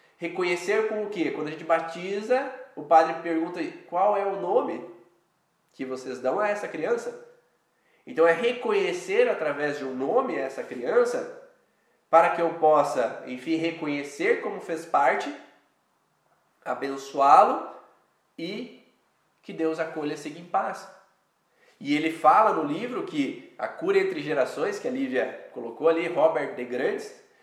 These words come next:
ele coloca que o aborto anterior pode interferir na criança que vem depois. Então é uma coisa que a constelação familiar fala, é uma coisa que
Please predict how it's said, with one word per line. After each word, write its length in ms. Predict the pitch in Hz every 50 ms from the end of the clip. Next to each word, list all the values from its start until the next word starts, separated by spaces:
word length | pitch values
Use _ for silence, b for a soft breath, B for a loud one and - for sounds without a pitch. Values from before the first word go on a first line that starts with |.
| b b b b b b b b b b b b b _ _ -
ele 280 | 156 156 165 165 165
coloca 800 | - - 175 175 170 165 156 156 165 165 - - 233 262 339 - - - - - - _ _ _ _ _ _ _
que 600 | - 185 175 143 123 120 - - - - _ _ _ _ _ _ _ _ _ _ _ _ _ _ _ _ _
o 140 | - 135 131
aborto 840 | 127 123 123 127 123 139 160 202 240 247 - - - - 269 226 196
anterior 640 | 185 170 - - - 143 135 127 127 135 165 208 214
pode 340 | - - 170 165 165 160 165
interferir 960 | 160 160 143 151 147 143 147 - 139 139 127 131 147 185 220 262 294 - - - -
na 120 | 151 160
criança 640 | 156 - - 180 170 160 160 170 190 202 196 - 240
que 160 | 226 - 208
vem 240 | 185 175 180 180 180
depois. 540 | 202 196 202 196 190 196 196 190 196 - - - _ _ _ _ _ _ _ _ _ _
Então 140 | - 127 147
é 40 | 170
uma 140 | 185 190
coisa 260 | - - 190 170 156 156
que 480 | - 160 143 135 113 - - - - - _ _
a 120 | - - -
constelação 640 | - 135 120 113 - - 180 - - - 156 160 -
familiar 460 | - 214 214 208 208 196 202 196 196
fala, 380 | - 196 185 185 185 185 185 175
é 40 | 156
uma 120 | 147 143
coisa 220 | 127 131 127 127
que 400 | 127 - - 131 117 - - -